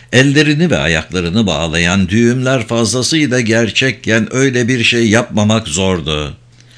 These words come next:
Fakat kısa bir süre sonra ağ destekli yelken bezinin kenarları tekrar havaya kalktı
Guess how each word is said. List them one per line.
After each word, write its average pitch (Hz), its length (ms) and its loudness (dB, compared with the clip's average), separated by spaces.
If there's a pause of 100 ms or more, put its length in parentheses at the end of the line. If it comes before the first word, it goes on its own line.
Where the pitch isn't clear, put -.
(280)
Fakat 170 360 2
kısa 196 340 2
bir 175 200 4
süre 151 520 -2
sonra 80 500 -2
ağ 143 280 0
destekli 113 500 -2
yelken 110 560 0
bezinin 95 380 0
kenarları 87 640 -2
tekrar 143 340 0
havaya 82 340 0
kalktı 90 580 -2